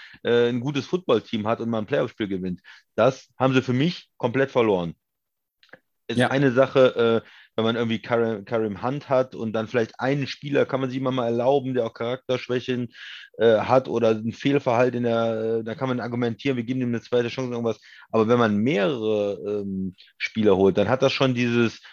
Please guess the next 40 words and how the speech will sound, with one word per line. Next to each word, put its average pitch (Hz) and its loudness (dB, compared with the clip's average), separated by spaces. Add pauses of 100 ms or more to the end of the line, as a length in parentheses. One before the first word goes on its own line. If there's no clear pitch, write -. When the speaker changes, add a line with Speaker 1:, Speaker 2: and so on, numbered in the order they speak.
(140)
Speaker 1:
wir, 123 4
äh, 113 0
ähm, 110 -4
gehen 113 2
nur 139 2
nach 123 -2
irgendwie, 107 -4
ähm, 95 -2 (200)
äh, 80 -4
wir, 90 -4 (100)
wir 127 4
gucken 127 2
nur 139 6
danach, 123 4
wer 123 4
uns 120 -2
jetzt 123 0
vielleicht 110 0
auf 101 -6
dem 101 -8
Feld 127 -2
weiterbringt, 123 -2
uns 117 -10
interessiert 110 -10
Charakter 127 2
nicht 165 -2
oder 151 2
so. 156 -2
Und 131 0
das 110 0
kann 123 2
Speaker 2:
Mhm. 120 2 (120)
Speaker 1:
schnell 127 2
nach 123 2
hinten 139 -2
losgehen, 143 -2
das 113 -6
kann 127 -2
aber 110 -2
der, 107 -2